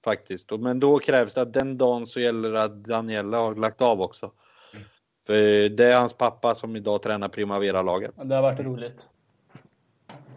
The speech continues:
Speaker 1: Där har jag en, eh, tränare som
Speaker 3: Ja.
Speaker 1: faktiskt skulle tänka mig att få in. Men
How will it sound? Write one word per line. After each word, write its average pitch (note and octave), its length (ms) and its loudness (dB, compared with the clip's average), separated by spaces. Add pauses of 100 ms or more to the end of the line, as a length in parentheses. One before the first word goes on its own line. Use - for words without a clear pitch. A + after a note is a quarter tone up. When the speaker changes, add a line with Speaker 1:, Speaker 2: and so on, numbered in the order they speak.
(120)
Speaker 1:
Där C#3 220 6
har A2+ 200 4
jag G2+ 200 -2
en, G2 200 -12
eh, F#2+ 120 -8
tränare G2+ 460 -10
som F#2+ 160 -10
Speaker 3:
Ja. A2+ 160 -6
Speaker 1:
faktiskt A2 280 -10
skulle G2 160 -16 (220)
tänka G2+ 240 -14
mig F#2+ 80 -14
att F#2 80 -18
få G#2+ 80 -8
in. G2 180 -10
Men G#2+ 260 -8